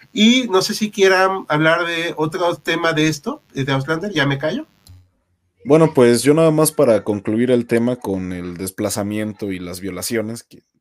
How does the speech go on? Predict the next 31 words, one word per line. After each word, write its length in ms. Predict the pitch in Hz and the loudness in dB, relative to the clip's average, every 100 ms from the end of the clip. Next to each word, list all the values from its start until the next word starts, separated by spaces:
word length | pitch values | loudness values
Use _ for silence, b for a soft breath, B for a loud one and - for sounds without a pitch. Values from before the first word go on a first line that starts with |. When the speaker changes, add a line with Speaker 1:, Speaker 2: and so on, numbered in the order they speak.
| _ - 87 | _ -20 -14
Speaker 2:
naturalmente 540 | 95 104 113 117 113 | -12 -4 -2 -2 -4
fueron 200 | 107 120 | -4 -4
terribles. 560 | 104 113 151 127 139 - _ _ _ _ _ _ _ - | -4 -2 -2 -2 -8 -14 _ _ _ _ _ _ _ -10
Eh, 260 | 113 117 | -6 -6
todo 300 | 120 170 185 | -4 -4 -2
esto, 260 | 175 - 170 | -4 -6 -8
pues, 200 | 135 120 | -8 -6
terminó 680 | 120 110 117 127 135 127 - _ | -6 -6 -6 -2 -2 -4 -8 _
antes 400 | 127 135 131 127 | -8 -6 -6 -6
de 140 | 104 104 | -8 -12
que 300 | - 101 98 | -12 -10 -10
empezara 500 | 98 107 101 117 120 | -12 -12 -8 -6 -6
la 140 | 107 | -6
década 320 | 107 104 104 | -8 -8 -8
de 80 | 98 | -8
los 140 | 98 101 | -10 -12
cincuentas, 580 | 107 170 143 131 - _ _ _ _ - | -8 -6 -6 -10 -12 _ _ _ _ -14
y, 360 | 110 113 110 | -10 -8 -6
bueno, 220 | 117 139 | -6 -6
por 120 | 123 117 | -4 -4
ahí 100 | 127 | -4
nos 160 | 135 | -6
preguntaron 680 | - 104 107 120 120 117 101 | -8 -8 -4 -2 -2 -4 -8
por 160 | - 107 | -8 -6
Berlín. 480 | 104 104 131 170 208 _ _ | -6 -6 -6 -8 -12 _ _
En 160 | 104 107 | -14 -12
el 160 | 107 | -8
caso 340 | - 131 - - | -2 -2 -2 -8
concreto 520 | 107 110 123 120 123 | -10 -6 -6 -6 -8
de 100 | 107 | -8
Berlín, 460 | 107 104 131 151 | -8 -8 -10 -10